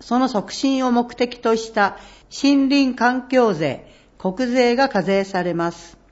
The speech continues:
税額一千円。町民税、県民税の課税対象者に合わせて課税。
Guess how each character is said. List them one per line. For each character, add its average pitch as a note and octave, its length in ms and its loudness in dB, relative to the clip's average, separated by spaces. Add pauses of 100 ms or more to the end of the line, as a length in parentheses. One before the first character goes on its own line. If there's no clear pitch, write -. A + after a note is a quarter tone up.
(360)
税 B3+ 300 6
額 A#3+ 800 2
一 D3 120 -10
千 A#3 460 -2
円。 G#3 360 -4 (560)
町 C#4 260 4
民 C#4 340 4
税、 E3 460 -2 (380)
県 C4+ 300 0
民 C#4+ 240 4
税 G#3 280 2
の D#3 200 2
課 F#3+ 200 -4
税 C#4 220 4
対 C4+ 260 2
象 C4 260 2
者 A#3+ 180 -2
に F#3 120 0
合 F#3+ 80 2
わ A3 80 2
せ A3 160 -8
て C4 160 -2
課 E3 160 -4
税。 C#3+ 440 -8